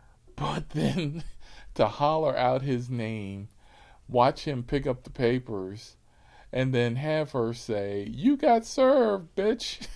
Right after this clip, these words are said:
<laughs> and took a picture of him. <laughs> Oh my God, yes, absolutely classic. Ah,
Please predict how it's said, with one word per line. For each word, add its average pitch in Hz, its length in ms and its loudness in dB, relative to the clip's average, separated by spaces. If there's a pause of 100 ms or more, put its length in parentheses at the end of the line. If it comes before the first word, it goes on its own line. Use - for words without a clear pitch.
(140)
<laughs> - 260 -8
and 320 220 0
took 214 240 0
a 330 60 0
picture - 580 -8
of - 220 2
him. 208 280 -8 (160)
<laughs> - 40 -2 (1800)
Oh 208 300 6
my 202 140 -2
God, 143 560 4
yes, 117 500 0
absolutely 101 640 -2
classic. 87 840 -2 (960)
Ah, 214 720 6